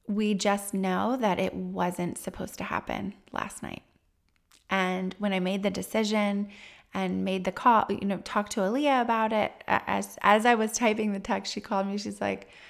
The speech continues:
um, "Can we chat? I wanted to just kinda debrief." And we did, and it was so helpful because I'm a talker. I like to get things out.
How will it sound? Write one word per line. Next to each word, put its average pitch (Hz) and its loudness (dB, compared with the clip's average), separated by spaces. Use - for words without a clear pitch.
um, 208 -4
"Can 247 2
we 330 2
chat? 392 0
I 302 0
wanted 381 0
to 349 -4
just 311 0
kinda 294 2
debrief." 233 2
And 220 2
we 214 0
did, 214 4
and 208 2
it 185 -2
was 185 -2
so 185 -4
helpful 254 -2
because 214 -4
I'm 190 -2
a 185 -4
talker. - -4
I 220 0
like - -4
to - -10
get - -10
things - -10
out. 226 -4